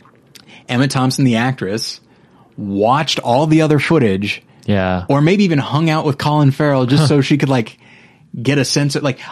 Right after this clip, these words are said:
Speaker 1: I really got a sense that, of history there, that
Speaker 2: Yeah.
Speaker 1: she is arguing on, very much on behalf of the, of the, the other story we're seeing.
Speaker 2: Yeah.
Speaker 1: And has tremendous sympathy for this character. And so, like, she sells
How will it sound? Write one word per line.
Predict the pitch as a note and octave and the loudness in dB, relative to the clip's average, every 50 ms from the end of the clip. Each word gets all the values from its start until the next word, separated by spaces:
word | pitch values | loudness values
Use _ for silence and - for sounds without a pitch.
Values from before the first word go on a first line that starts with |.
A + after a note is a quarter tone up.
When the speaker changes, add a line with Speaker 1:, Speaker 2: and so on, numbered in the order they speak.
| - - | -8 -4
Speaker 1:
I | C#3+ D#3+ | -2 0
really | E3 D3 C3+ C3+ D3 E3+ E3+ D#3 D3 | 0 2 4 4 4 4 4 4 2
got | C3+ C#3 C3+ | 2 0 0
a | C3 B2 | 0 -2
sense | - - B2+ A#2+ A2+ A2 - | -2 -2 -2 -2 -2 -2 -2
that, | A#2+ G#2+ - - | -2 -4 -2 -2
of | B2 A#2 G#2 | -2 -4 -4
history | - - - C#3 C3 - - - A2+ G2+ G2 F#2 | -4 -4 -2 -2 -2 -2 0 0 0 0 0 0
there, | F2+ F#2+ E2+ D#2 D#2+ - - _ - | -2 -6 -8 -8 -12 -16 -12 _ 0
that | A2+ A2+ G#2+ | 0 2 2
Speaker 2:
Yeah. | G2+ G2 F#2+ | 2 2 2
Speaker 1:
she | C#3 D3+ D3+ C#3+ | 2 4 4 4
is | C#3 C3 B2+ | 2 0 0
arguing | - B2+ B2 B2 B2 A#2+ A#2 A#2+ A#2 A2+ A2 - - | 0 -2 0 0 0 0 0 0 0 0 -2 -4 -4
on, | A2+ A#2 B2 B2+ A#2 - A#2 | -2 0 0 0 -2 -4 -4
very | G#2+ B2+ C3 C3+ | -2 -2 0 0
much | B2+ A#2+ A2+ | 0 -2 -4
on | - A#2 A#2+ B2 B2 | -6 -6 -6 -4 -4
behalf | A#2+ A2 G#2+ A2 G#2+ G2+ - A2 | -6 -6 -6 -8 -10 -10 -10 -12
of | G2 | -12
the, | F#2+ F2+ _ - - | -14 -14 _ -16 -14
of | - G2+ G2 F#2+ | -12 -12 -12 -12
the, | G2 F#2+ F#2+ G2+ - - | -12 -10 -10 -12 -12 -12
the | A#2 A2 A2+ A2 | -8 -4 -2 -2
other | A#2+ C3+ C#3 C3+ B2+ B2+ | 0 0 0 0 0 -2
story | B2+ - C3+ A#2+ A2+ A2 G#2+ | -2 -2 0 2 2 2 2
we're | G2+ G#2 G2 | 0 -2 -2
seeing. | - - A2 F#2+ E2 D2+ C#2+ - _ _ - - | -4 -6 -8 -8 -8 -10 -16 -20 _ _ -8 -4
Speaker 2:
Yeah. | - F#2+ F#2 F2+ F2 F2 E2+ E2+ - | 0 0 2 2 0 0 -2 -4 -4
Speaker 1:
And | A#2 A#2 A#2+ A2+ A2+ A2 A2 G#2+ G#2+ G2+ - _ _ _ _ _ | -4 -2 -2 0 0 0 0 -2 -2 -4 -8 _ _ _ _ _
has | - - B2+ A#2 A2 A2 | -8 -6 -4 -4 -6 -6
tremendous | - - C3+ A#2+ A#2+ B2+ C3+ C3+ C3 A#2 | -6 -4 -2 0 0 0 0 0 0 -2
sympathy | - - B2+ A2+ A#2+ A2 - A2 G#2+ G#2 G2+ - _ _ _ _ _ _ _ _ _ _ _ - | -2 -2 -2 -2 -2 -2 -2 0 0 -2 -4 -8 _ _ _ _ _ _ _ _ _ _ _ -2
for | - B2 A#2 | 0 0 2
this | A#2 A2+ A2 - | 2 0 -2 -2
character. | - - A2+ G2+ F#2+ F2+ - - - C#2 - | -4 -2 -2 -2 -2 -4 -8 -12 -14 -14 -10
And | - B2 A#2+ A2+ | -4 -2 -2 -2
so, | - - B2+ A#2 A2+ A2 A2 G#2+ - - - _ _ _ _ _ _ _ _ _ _ _ _ _ _ _ _ _ _ _ _ | 0 -2 -2 0 0 -2 -2 -4 -8 -14 -20 _ _ _ _ _ _ _ _ _ _ _ _ _ _ _ _ _ _ _ _
like, | - - F3 - - - | -6 -6 -6 -6 -6 -6
she | - - - - - E3+ F3+ E3+ | -6 -4 -2 0 2 2 2 2
sells | C#3+ - - D#3 D3 D3 C#3+ C3+ C3 B2 A#2 A2 - - - | 0 0 -2 0 0 0 0 0 0 0 -2 -4 -6 -10 -14